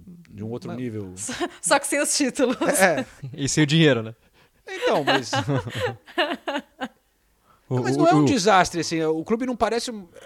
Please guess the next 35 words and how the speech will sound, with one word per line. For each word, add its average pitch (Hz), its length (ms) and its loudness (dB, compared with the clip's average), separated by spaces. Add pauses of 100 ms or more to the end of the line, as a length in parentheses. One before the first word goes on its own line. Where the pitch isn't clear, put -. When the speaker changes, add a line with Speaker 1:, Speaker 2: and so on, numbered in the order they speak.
(240)
Speaker 1:
tirando 226 320 -4
a, 175 200 -2
a 156 40 -4
mudança 160 340 -6
de 131 80 -12
técnicos, 160 480 -6
o 147 60 -8
clube 240 240 -10
não 247 80 -10
parece 220 320 -10
uma, 196 100 -12
um, 135 600 -18 (200)
totalmente 156 460 -8
desestabilizado, 123 920 -8
uma 110 60 -8
bagunça 110 360 -12
total, 107 380 -12
né? 98 160 -18 (380)
Speaker 3:
Não, 208 220 -8
e, 139 220 0
e, 139 140 -4
e 151 60 -2
pra 160 120 2
falar 254 160 0
a - 40 0
verdade, 151 300 2
o 269 40 -2
time 196 220 -6
fez 170 180 2
boas 143 220 2
apresentações 196 560 0
nesse 143 160 -6
início 123 180 -6
de 113 80 -8
temporada. 110 420 -4